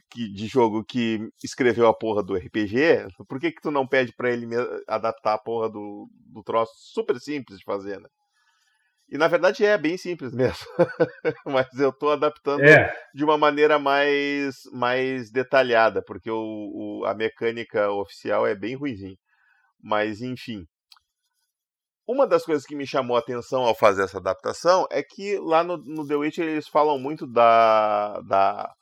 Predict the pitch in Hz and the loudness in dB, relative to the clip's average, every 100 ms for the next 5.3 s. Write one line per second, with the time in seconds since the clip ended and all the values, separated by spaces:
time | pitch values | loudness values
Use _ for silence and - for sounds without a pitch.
0 | _ _ - 113 131 - 123 110 101 101 | _ _ 4 8 8 4 0 2 2 4
1 | 123 123 101 95 98 92 - - - 117 | 2 4 2 2 0 0 -4 2 4 4
2 | - 107 - 101 - - 113 120 101 - | -2 -4 2 2 0 -4 -2 0 -2 -4
3 | 110 113 113 120 123 123 123 123 123 123 | -6 -2 0 0 0 -2 -2 -6 -4 -4
4 | 120 135 117 117 117 113 113 113 - 135 | -4 -8 -4 -4 -4 -6 -4 -6 -6 -6
5 | 120 147 | -6 -6